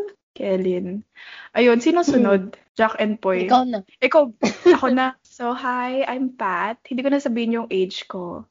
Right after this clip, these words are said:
Speaker 1: But
Speaker 2: Biglang
Speaker 1: I'm also
Speaker 2: medyo, ah.
Speaker 1: living in Manila. Syempre. <laughs>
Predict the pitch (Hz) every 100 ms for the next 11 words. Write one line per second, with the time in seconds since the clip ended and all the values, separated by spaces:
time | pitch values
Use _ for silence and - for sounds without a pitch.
0 | _ 196 190 190 226 220 214 214 226 240
1 | 220 202 190 - - 196 190 185 180 180
2 | 180 202 _ _ _ _ _ - - -
3 | 254 254 208 202 202 220 - - _ _
4 | _ _ - - 254